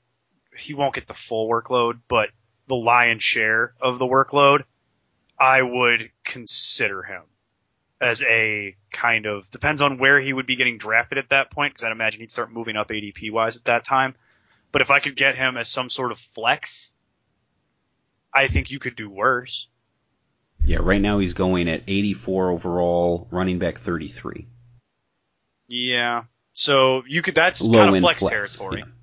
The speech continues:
Speaker 2: Yeah. Mm-hmm. Low end
Speaker 1: Yeah,
Speaker 2: flex.
Speaker 1: so if you could get him as a low end flex and at that price, I think you, he could return value for you there.
Speaker 2: Uh, Robert Turbin,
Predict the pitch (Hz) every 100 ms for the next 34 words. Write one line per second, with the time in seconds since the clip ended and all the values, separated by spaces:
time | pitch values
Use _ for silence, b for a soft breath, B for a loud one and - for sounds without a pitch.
0 | - 92 92 90 87 82 107 123 - 143
1 | 180 190 202 208 190 170 151 165 151 147
2 | 151 135 - 143 131 - 127 110 - 123
3 | 131 - 120 131 117 123 120 123 120 110
4 | 107 110 98 98 98 98 101 95 95 95
5 | 107 _ _ _ _ _ _ _ _ _
6 | - - 98 92 90 120 117 107 - 123
7 | 117 113 107